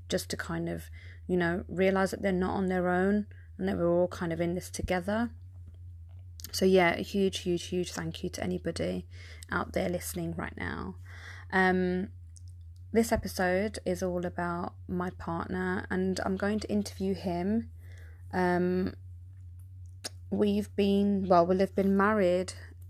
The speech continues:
almost three years, um, in February. Um,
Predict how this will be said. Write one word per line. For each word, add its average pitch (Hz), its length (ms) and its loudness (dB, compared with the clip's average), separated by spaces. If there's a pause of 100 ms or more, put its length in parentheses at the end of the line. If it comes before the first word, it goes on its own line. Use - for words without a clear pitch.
(120)
almost 180 560 0 (260)
three 190 300 2
years, 185 800 -2 (720)
um, 170 580 2 (1120)
in 180 220 2
February. 165 800 0 (840)
Um, 170 580 2